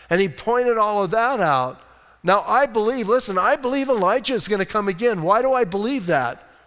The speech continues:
Because that's what Malachi says. And I believe he's really gonna show up in person. Now, I know he showed up on the, on the Mount of Transfiguration, right? Remember when Jesus went up on the Mount of Transfiguration?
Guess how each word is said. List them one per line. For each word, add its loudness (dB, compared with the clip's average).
Because -6
that's -6
what -4
Malachi -2
says. -6
And 0
I 4
believe 0
he's -4
really 2
gonna 0
show 0
up -2
in -2
person. -4
Now, 4
I 0
know 2
he -6
showed 0
up 0
on 0
the, 0
on 0
the -2
Mount 0
of -2
Transfiguration, -2
right? 0
Remember -2
when -2
Jesus -4
went -4
up -2
on -2
the -2
Mount -4
of -8
Transfiguration? -6